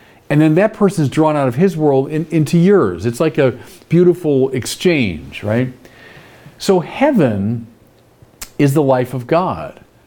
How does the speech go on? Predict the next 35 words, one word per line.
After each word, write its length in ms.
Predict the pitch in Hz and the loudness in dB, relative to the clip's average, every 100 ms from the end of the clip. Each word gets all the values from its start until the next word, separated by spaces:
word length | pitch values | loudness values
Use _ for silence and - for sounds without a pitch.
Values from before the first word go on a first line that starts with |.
| _ _ _ _ - | _ _ _ _ -2
God 420 | 156 180 202 170 | 0 2 0 0
is 360 | 175 190 151 139 | 2 2 0 -2
love. 580 | 160 208 90 78 - - _ _ _ _ _ | -2 0 -4 -10 -20 -20 _ _ _ _ _
And 120 | 147 135 | -4 -2
so 200 | 170 139 | 0 0
heaven 360 | 143 254 247 | 0 2 2
is 140 | 147 135 | 2 2
a, 120 | 135 | -2
is 140 | 143 | -2
a 60 | 131 | -2
place 480 | 135 123 120 117 - | -2 0 0 -2 -6
of 160 | 147 135 | -2 0
love. 460 | 175 175 76 78 - _ - - - _ | 0 0 -6 -12 -20 _ -20 -20 -20 _
So 180 | - 196 | -2 -2
I 160 | - 196 | 0 -2
think 160 | 277 247 | 0 0
in 120 | 185 | 0
a 40 | |
way, 340 | 131 156 208 160 | 2 2 4 2
that's 260 | 156 156 - | 2 -2 -2
all 260 | 156 175 220 | 2 4 4
there 240 | 185 113 | 2 2
is 240 | 95 87 95 | -2 -6 -6
in 120 | 107 | -2
heaven, 420 | 98 98 90 85 - | 0 -2 -4 -10 -4
is 180 | 107 | -4
friendship. 580 | - 120 113 110 98 - - - - - - | -2 -4 -4 -4 -8 -8 -18 -20 -20 -8 0
Now, 180 | 208 | 2
you 80 | 226 | 2
know, 120 | 226 | 2
here 340 | 160 - 262 233 | 2 0 2 4
in 100 | 151 | 4
this 240 | 165 170 | 0 2
life, 460 | 165 156 175 - - _ _ _ _ _ _ _ - | 0 0 -4 -10 -20 _ _ _ _ _ _ _ -2
um, 680 | 143 135 127 120 117 107 | 0 0 -2 -2 -4 -6